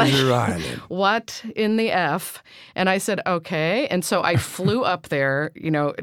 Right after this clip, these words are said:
Speaker 2: talk about defecating. I mean, it was like
Speaker 1: Yeah.
Speaker 2: Emo-, Imodium
Speaker 1: I
Speaker 2: City
Speaker 1: know.
Speaker 2: the entire two days of getting there. He was two hours, you know, or three hours late for,
Speaker 1: Yes.
Speaker 2: for the <laughs> meeting, but he was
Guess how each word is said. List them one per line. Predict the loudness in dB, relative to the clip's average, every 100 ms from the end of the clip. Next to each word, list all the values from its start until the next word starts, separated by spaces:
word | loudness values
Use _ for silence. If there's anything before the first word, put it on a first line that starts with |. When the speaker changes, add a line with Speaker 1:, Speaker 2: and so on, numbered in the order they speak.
| -2
Speaker 2:
talk | 0 2
about | 0 -2
defecating. | 0 -2 -4 -4 -2 -2 -4 -2
I | 0
mean, | 0
it | 0
was | -4 -4
like | -4 0 2
Speaker 1:
Yeah. | 2
Speaker 2:
Emo-, | 2 0
Imodium | 0 2 0 2 0
Speaker 1:
I | 0
Speaker 2:
City | 2 2 4
Speaker 1:
know. | 2 2
Speaker 2:
the | 2
entire | 0 2 2 2 0 -2 -10 -10
two | -4
days | 0 0 0 -2
of | -4 -2
getting | -2 0
there. | 0 -4 -10 -20 -20 -4
He | 0
was | 0 0
two | 0 2
hours, | 2 0 -4 -2
you | 0
know, | 2
or | 0
three | -2 -2 0
hours | 2 0 -2
late | -4 0
for, | 2 4 4
Speaker 1:
Yes. | 0
Speaker 2:
for | -2 0
the | 2
<laughs> | 2
meeting, | 0 0 0 0 -4 -16 -16 -16
but | -10 0 2 2 -2
he | -6 -4 0
was | 0 2 0 -4 -10